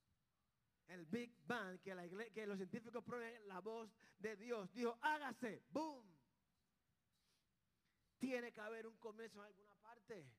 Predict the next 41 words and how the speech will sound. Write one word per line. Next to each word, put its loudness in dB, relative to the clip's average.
Usted 2
crea 0
o 0
no -6
crea 0
en -6
Dios, 4
usted -4
tiene 0
que -2
saber -4
que -2
en 0
alguna 0
parte -4
tiene 4
que -8
haber 0
un -4
comienzo. 2
Con -2
la 0
pregunta 2
que -10
vino 0
primero, 0
¿el 6
huevo 6
o 6
la 2
gallina? -6
A 6
ver, 0
¿quién 0
sabe 0
la 2
respuesta? -6
La -2
gallina, -2
¿por -4
qué? -4